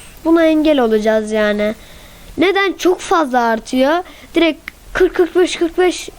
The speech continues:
diye artıyor. Ama buna değince bizim ne olmamız gerekiyor? Yani elmanın ne olması gerekiyor? Y konumunu yüz seksen derece yapmamız gerekiyor.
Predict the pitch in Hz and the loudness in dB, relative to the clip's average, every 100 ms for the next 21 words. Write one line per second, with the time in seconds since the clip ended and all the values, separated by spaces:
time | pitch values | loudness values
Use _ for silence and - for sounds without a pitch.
0 | - - - - 302 339 370 - - 269 | -20 -20 -20 -6 0 2 2 0 -4 0
1 | 302 285 - 269 285 339 392 - - - | 2 0 -4 -2 2 2 0 -4 -20 -20
2 | - - - 330 427 415 427 453 - - | -20 -18 -2 0 2 2 2 0 -8 -18
3 | - - - - 262 381 427 339 381 403 | -18 -18 -16 -4 2 4 2 2 4 4
4 | 392 381 403 330 330 359 359 359 427 440 | 2 0 0 0 0 2 4 4 4 4
5 | 392 311 311 277 254 262 294 285 - 294 | 2 2 0 -2 -4 0 2 0 0 2
6 | 311 330 262 247 - 254 269 285 370 349 | 2 2 0 0 0 2 2 2 2 2
7 | 302 277 262 254 - 247 240 240 - 277 | 4 2 2 -2 -2 0 0 -2 -2 0
8 | 330 427 480 - - - - - - - | 2 0 -4 -14 -20 -20 -20 -20 -20 -18
9 | - 269 381 427 370 339 320 311 349 392 | 0 2 2 2 0 0 0 0 2 4
10 | 330 - 339 - 403 349 302 269 247 226 | 2 2 -2 0 -2 0 0 0 0 -2
11 | 226 220 220 208 214 208 214 208 | -2 -4 -2 0 0 0 0 0